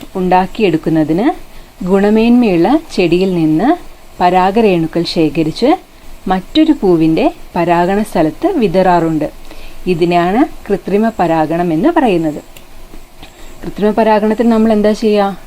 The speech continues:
മികച്ച വിത്ത് ഉണ്ടാക്കുന്നതിന് വേണ്ടി ഏതെങ്കിലും ഒരു നല്ല, ആ,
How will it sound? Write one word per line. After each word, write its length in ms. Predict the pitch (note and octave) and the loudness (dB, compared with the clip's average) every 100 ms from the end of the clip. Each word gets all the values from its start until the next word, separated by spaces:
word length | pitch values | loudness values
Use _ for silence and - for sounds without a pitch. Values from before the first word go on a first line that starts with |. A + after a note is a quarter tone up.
| G#3 | -4
മികച്ച 320 | F3 F#3 - | -2 -2 0
വിത്ത് 300 | A3 F3 B3 | 0 0 0
ഉണ്ടാക്കുന്നതിന് 600 | G3+ F#3 F3+ F#3+ F#3+ G3 | 2 2 0 0 0 0
വേണ്ടി 400 | F3 E3 G3 D#4 - - - - F3+ | 0 0 0 -2 -4 -16 -18 -8 0
ഏതെങ്കിലും 460 | F3+ F3 G3+ G3 | 0 2 2 2
ഒരു 80 | F#3 | 2
നല്ല, 560 | G3 E3+ E3 F#3 A#3+ - - - | 0 0 2 2 0 -2 -12 -10
ആ, 320 | F#3+ F#3 F3 | -6 -4 -4